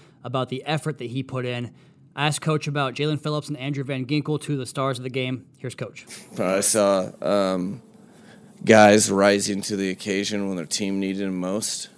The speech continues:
Speaker 2: Um, I saw, uh, I saw Van Ginkel really stop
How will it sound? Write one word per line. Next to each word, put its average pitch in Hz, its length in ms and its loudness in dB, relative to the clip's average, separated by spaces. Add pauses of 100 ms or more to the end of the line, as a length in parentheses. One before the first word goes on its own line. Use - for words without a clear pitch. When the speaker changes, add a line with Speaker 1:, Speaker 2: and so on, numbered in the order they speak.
(240)
Speaker 2:
Um, 87 560 -6 (1000)
I 78 100 -10
saw, 90 540 -4 (220)
uh, 76 440 -2 (1600)
I 71 60 -2
saw 95 280 -2
Van 92 260 -2
Ginkel 95 360 -2
really 92 260 2
stop 85 540 0